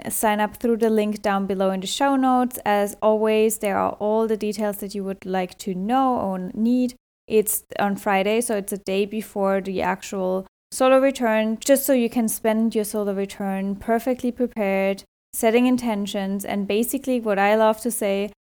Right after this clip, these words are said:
having a baby shower for yourself because you're born anew, and that's amazing. It's time to celebrate that. Literally allow yourself to be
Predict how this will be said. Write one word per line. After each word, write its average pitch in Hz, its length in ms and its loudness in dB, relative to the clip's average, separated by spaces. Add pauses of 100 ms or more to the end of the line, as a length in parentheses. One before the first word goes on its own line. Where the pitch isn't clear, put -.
(120)
having 403 280 6
a 403 60 8
baby 294 300 8
shower 240 360 10
for 240 140 4
yourself 214 540 4
because 254 320 2
you're 262 120 6
born 247 320 4
anew, 233 360 4
and 208 160 0
that's 220 180 2
amazing. 220 600 2
It's 196 240 -6
time 226 320 0
to 240 80 -4
celebrate 214 600 -2
that. 185 340 0 (420)
Literally 247 420 4
allow 214 240 6
yourself 202 460 0
to 208 100 -6
be 202 180 -6